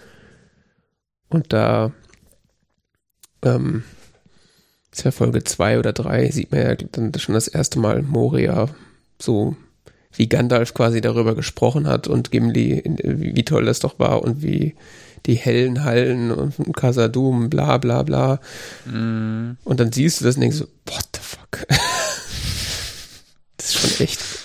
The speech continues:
Speaker 1: echt, also das ist echt, wo das Geld hingeflossen ist. <laughs>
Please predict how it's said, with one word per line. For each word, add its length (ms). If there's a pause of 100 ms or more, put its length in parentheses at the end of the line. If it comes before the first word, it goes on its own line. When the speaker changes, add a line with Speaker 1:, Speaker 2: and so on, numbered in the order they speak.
(120)
Speaker 1:
echt, 400
also 200
das 80
ist 360
echt, 240
wo 80
das 140
Geld 220
hingeflossen 520
ist. 420 (140)
<laughs> 380